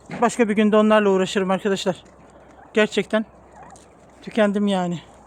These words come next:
Şu hindiye de yumurtalarını yedirelim. Şimdi ahır yapılacak. Sılaç taşıyacağım, hayvanların altını temizleyeceğim.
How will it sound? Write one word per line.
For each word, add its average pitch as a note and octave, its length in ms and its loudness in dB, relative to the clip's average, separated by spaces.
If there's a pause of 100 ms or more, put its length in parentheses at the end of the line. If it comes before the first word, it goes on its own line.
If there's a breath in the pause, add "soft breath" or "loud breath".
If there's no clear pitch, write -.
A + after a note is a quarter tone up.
(560 loud breath)
Şu - 100 -6
hindiye A#3+ 320 4
de A#3+ 40 2
yumurtalarını A3+ 540 2
yedirelim. A3+ 440 2 (1500 loud breath)
Şimdi A#3+ 500 2
ahır A#3+ 200 4
yapılacak. A#3+ 540 2 (840 loud breath)
Sılaç A#3 320 2
taşıyacağım, A3 520 2
hayvanların G#3+ 420 2
altını A3 320 0
temizleyeceğim. A3+ 680 0